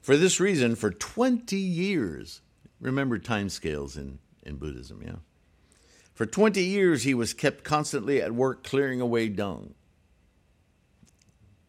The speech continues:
At the end of this time, he had complete confidence in himself and came and went without anxiety. He wa-, he, uh, yet he was lodged in the same place as before.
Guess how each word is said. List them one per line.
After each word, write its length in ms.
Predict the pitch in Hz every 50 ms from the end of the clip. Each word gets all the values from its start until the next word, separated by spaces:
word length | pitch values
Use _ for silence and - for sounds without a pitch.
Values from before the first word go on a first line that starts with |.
| _ _ _ _ _ _ _ _ -
At 160 | - 104 98
the 180 | - 104 110 120
end 180 | 135 156 165
of 140 | 135 110 87
this 160 | 90 90 -
time, 400 | - - 78 76 76 78 80 - -
he 140 | 76 92 107
had 180 | 107 104 101
complete 480 | - 117 107 92 110 143 160 165 160 -
confidence 600 | - 139 127 123 120 - 104 92 95 90 - -
in 100 | 90 90
himself 400 | 87 82 80 - 95 92 92 - - - - - -
and 200 | - 101 101 -
came 280 | - 139 135 139 147 147
and 200 | 139 131 113 104
went 280 | 110 110 104 107 - - - - _
without 340 | - 101 104 110 110 110 107
anxiety. 680 | 110 110 107 95 87 95 87 80 78 76 65 67 69 71 - - - - - _
He 140 | - 107 120
wa-, 240 | 120 117 117 107 - - -
he, 180 | 78 87 92 -
uh, 340 | - 87 95 92 87 90 - -
yet 360 | 123 131 147 151 - - -
he 140 | 92 120 127
was 280 | 120 117 113 101 92 110
lodged 440 | 127 147 135 120 110 110 110 -
in 120 | 113 110 110
the 60 | 110
same 280 | 107 - 110 107 113 117
place 340 | - 92 98 110 117 -
as 120 | 101 120 127
before. 480 | 143 143 135 139 127 151 156 147 147